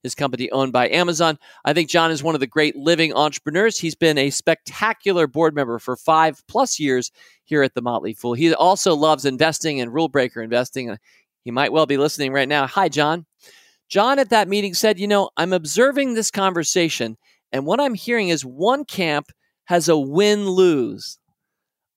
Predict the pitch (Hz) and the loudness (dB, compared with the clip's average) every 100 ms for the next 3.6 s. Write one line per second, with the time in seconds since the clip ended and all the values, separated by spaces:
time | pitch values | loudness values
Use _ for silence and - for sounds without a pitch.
0 | _ 120 143 233 247 233 226 - 180 143 | _ -6 2 2 2 0 0 0 0 -2
1 | 139 - - 269 254 - 208 185 165 190 | -4 -6 0 2 0 -2 -2 0 0 0
2 | 170 170 175 254 254 196 254 233 208 - | 0 -2 0 2 2 2 2 2 0 -2
3 | 185 185 196 185 185 156 | -2 -2 -2 2 2 2